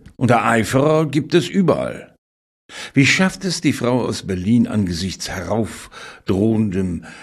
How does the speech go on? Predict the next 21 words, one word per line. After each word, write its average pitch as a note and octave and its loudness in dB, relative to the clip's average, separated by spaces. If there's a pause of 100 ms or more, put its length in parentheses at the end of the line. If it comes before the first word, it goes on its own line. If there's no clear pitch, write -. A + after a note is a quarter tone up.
Faschismus, - 0 (300)
ihre A2 2
Kandidatin A#2 -2
zur D#3 0
Bürgermeisterin F2+ -2
zu G#2 -4
machen? F2 -8 (540)
Sie A#2+ 4
will D3 6
hinhören, E2+ 2 (300)
die A#2+ 6
Sprache A2+ 2
der A#2+ 4
Unzufriedenen F2+ 0
lernen. D#2+ -8 (300)
Was G#2 0
jedoch, B2 -2
wenn G2 -2
ausgerechnet A2+ 0
ein E2 -4
Rechter E2+ -4